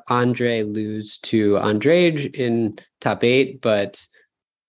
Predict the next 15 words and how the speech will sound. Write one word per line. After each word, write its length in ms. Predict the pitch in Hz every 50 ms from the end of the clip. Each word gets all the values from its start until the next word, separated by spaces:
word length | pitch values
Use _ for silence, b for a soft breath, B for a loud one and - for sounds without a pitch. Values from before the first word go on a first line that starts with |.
| _ _ _ _ _ _ _ _ _ _ _ _
it 320 | - 139 131 127 123 127 -
felt 400 | - - 165 151 147 139 - - -
awkward. 460 | 117 110 113 113 - 117 113 113 110 127
Each 200 | 135 131 - -
game 400 | - 120 117 117 113 113 113 110
that 200 | 107 101 101 90
he 100 | - 113
lost 540 | 104 101 101 101 101 - - - - - -
f-, 160 | - - - _ _ _
felt 220 | - 117 107 -
a 40 | 113
little 280 | 110 110 107 104 101 104
unfortunate, 720 | 101 104 - - 113 107 95 - 123 117 117 113 104 - _ B B B B
which 220 | - 220 - - -
is 180 | 156 131 127